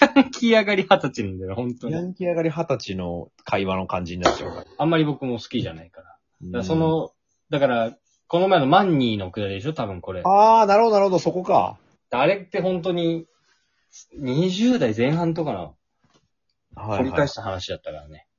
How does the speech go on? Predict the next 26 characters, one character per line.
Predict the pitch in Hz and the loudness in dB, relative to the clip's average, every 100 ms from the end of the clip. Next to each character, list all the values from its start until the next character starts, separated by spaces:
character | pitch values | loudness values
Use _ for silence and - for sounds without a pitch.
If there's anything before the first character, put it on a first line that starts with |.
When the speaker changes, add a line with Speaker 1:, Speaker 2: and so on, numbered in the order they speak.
| _ _ _ _ _ - | _ _ _ _ _ -16
Speaker 2:
な | 92 87 | -12 -10
る | 87 | -10
ほ | 87 82 | -10 -12
ど | 80 | -12
な。 | 80 80 95 123 | -10 -10 -10 -8
Speaker 1:
そ | 143 | -8
う | |
い | 151 | -8
う | |
の | 156 | -4
も | 131 104 | -2 -2
あ | |
っ | - - | -6 -6
た | 95 | -6
ん | 82 | -6
で | |
し | 82 - | -14 -14
ょ | |
う | 87 | -10
ね、 | 80 | -10
一 | - 87 | -12 -16
つ | - - | -16 -14
手 | 101 | -14
と | - | -12
し | - - | -16 -18
て。 | - | -20